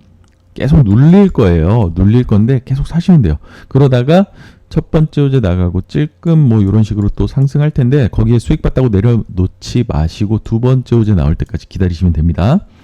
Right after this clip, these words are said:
얘가 야금야금 계속 올라가다가 밑도 끝도 없는 엄청난 수익 만들어낼 거예요. 두 번째 호재 보시고 나서 싹 다 팔고 나오시면 돼요. 그럼 말도 안 되는 수익을 무조건 가져가시게 될 겁니다.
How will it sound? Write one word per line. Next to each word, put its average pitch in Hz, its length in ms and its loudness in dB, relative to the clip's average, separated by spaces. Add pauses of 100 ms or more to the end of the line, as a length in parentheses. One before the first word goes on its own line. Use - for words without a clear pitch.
(380)
얘가 87 240 -2
야금야금 131 680 0
계속 190 340 0
올라가다가 123 600 0 (840)
밑도 - 260 -2
끝도 139 220 -2
없는 135 200 4
엄청난 135 440 2
수익 104 180 -2
만들어낼 90 460 0
거예요. 76 420 -2 (280)
두 - 140 -6
번째 156 260 0
호재 151 160 -2
보시고 165 400 -2
나서 143 220 -2
싹 - 260 -12
다 135 60 -6
팔고 117 280 -2
나오시면 92 360 -2
돼요. 78 200 -6
그럼 107 220 -6 (500)
말도 80 300 -2
안 92 80 2
되는 85 180 -2
수익을 107 640 -2 (640)
무조건 - 520 -4
가져가시게 87 540 -6
될 87 120 -4
겁니다. 69 420 -2